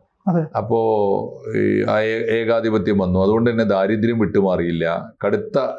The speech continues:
Speaker 2: കടുത്ത സാമ്പത്തിക പ്രതിസന്ധിയിലേക്ക് പോയി. അതിൻ്റെ കൂട്ടത്തിൽ ഇപ്പുറത്തെ സൗത്ത് കൊറിയ, സൗത്ത് കൊറിയ ആണെങ്കിൽ, ഏ, ന-, എനിക്ക് തോന്നുന്നു നാൽപത്തി എട്ടിലാണ് അവര് അമേരിക്കൻ പിന്തുണയോടുകൂടി അവിടെ ഗവൺമെന്റ് വരുന്നത് രണ്ട് ഭാഗത്തും. അപ്പോ സൗത്ത് കൊറിയയിൽ ഗവൺമെന്റ് വന്നു,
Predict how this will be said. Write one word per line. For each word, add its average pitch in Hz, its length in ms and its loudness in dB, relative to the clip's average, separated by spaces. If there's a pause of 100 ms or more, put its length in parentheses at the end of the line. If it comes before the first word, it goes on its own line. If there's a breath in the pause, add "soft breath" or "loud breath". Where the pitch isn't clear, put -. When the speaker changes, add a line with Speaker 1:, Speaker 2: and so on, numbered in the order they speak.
(160)
Speaker 2:
കടുത്ത 110 220 -2
സാമ്പത്തിക 107 460 -2
പ്രതിസന്ധിയിലേക്ക് 95 680 0
പോയി. 82 360 -4 (340 loud breath)
അതിൻ്റെ 156 280 0
കൂട്ടത്തിൽ 139 500 0
ഇപ്പുറത്തെ 139 360 0
സൗത്ത് 117 300 -2
കൊറിയ, 87 360 0 (200)
സൗത്ത് 131 280 -2
കൊറിയ 160 280 4
ആണെങ്കിൽ, 131 340 0 (480)
ഏ, 104 320 2 (140)
ന-, 117 100 -2
എനിക്ക് 123 360 2
തോന്നുന്നു 135 220 0
നാൽപത്തി 127 380 0
എട്ടിലാണ് 110 600 0
അവര് 101 500 0
അമേരിക്കൻ 107 400 -2
പിന്തുണയോടുകൂടി 98 640 2
അവിടെ 95 220 0
ഗവൺമെന്റ് 104 520 -2
വരുന്നത് 76 340 -4 (120)
രണ്ട് 127 220 -2
ഭാഗത്തും. 113 500 -2 (300 loud breath)
അപ്പോ 117 400 -2
സൗത്ത് 131 240 -2
കൊറിയയിൽ 156 380 2
ഗവൺമെന്റ് 107 380 2
വന്നു, 82 340 -2